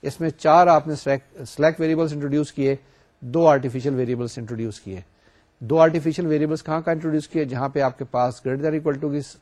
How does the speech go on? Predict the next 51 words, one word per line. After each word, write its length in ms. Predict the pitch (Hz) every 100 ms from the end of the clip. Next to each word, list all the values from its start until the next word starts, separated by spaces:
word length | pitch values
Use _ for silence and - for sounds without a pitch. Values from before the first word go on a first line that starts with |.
| _
سائن 320 | - 139 160
ہے 100 | 170 170 _ _ _
اور 120 | 120
جہاں 260 | 117 120 127
پہ 180 | 117 160
ایکویشن 380 | 143 131 117 120
کی 100 | 113
سائن 300 | 107 104 101
ہے، 40 |
یعنی 220 | 107 135 202
ایکویلٹی 420 | 180 131 117 110
کی 80 | 110
سائن 300 | 104 98 95
ہے۔ 40 | - _ _ _ _
ان 200 | 156 156
دو 100 | 185
جگہوں 240 | 190 185 165
پہ 100 | 165
آرٹیفیشل 440 | 147 147 147 185
ویریبلس، 460 | 185 180 185 175 131
باقی 280 | 127 131
جگہوں 220 | 135 131 123
پہ 160 | 185 214
سلیک 340 | - - 175 196
ویریبلس 360 | 127 113 139 -
آپ 160 | 107
نے 140 | 123 170
انٹروڈیوس 380 | 123 104 104 -
کیے۔ 120 | 98 - _ _ _ -
تو 60 |
یہ 160 | 131 190
جناب 300 | 180 156 156
آپ 220 | 139 120
کے 60 | 135
پاس 420 | 123 120 127 -
کیا 200 | - 156
ہوا؟ 260 | 160 160 202 - _ _ -
آپ 320 | 135 143 131
نے 240 | 131 139 143 _ _ _
اپنے 500 | 135 165 - 143 139
میتھمیٹیکل 800 | 131 123 - 139 139 143 127 135 131
پروگرامنگ 480 | 127 117 120 120 131
پرابلم 420 | 127 120 131 131
یا 120 | 120
لینئر 320 | 107 120 156 147
پروگرامنگ 460 | 139 127 123 127
پرابلم 380 | 117 120 117 117
کو 140 | 127
ٹرانسفارم 580 | 117 - 113 117 139 151
کر 140 | 151 143
دیا۔ 180 | 156